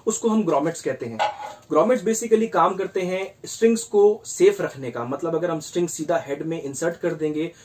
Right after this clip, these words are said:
तो damage होने के काफी chance हो जाते हैं, इसलिए rubber type के particles जो होते हैं ये काफी help करते हैं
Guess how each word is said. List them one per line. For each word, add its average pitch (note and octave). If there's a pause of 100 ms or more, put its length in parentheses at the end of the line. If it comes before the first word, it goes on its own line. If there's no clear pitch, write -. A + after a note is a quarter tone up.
(140)
तो F#3
damage F#3
होने F#3+
के G3
काफी E3
chance E3
हो F3
जाते E3
हैं, D#3 (300)
इसलिए A3
rubber F3
type F3+
के F3+
particles D#3
जो D#3+
होते D3+
हैं D3+
ये D3
काफी D#3
help E3+
करते D#3+
हैं C#3+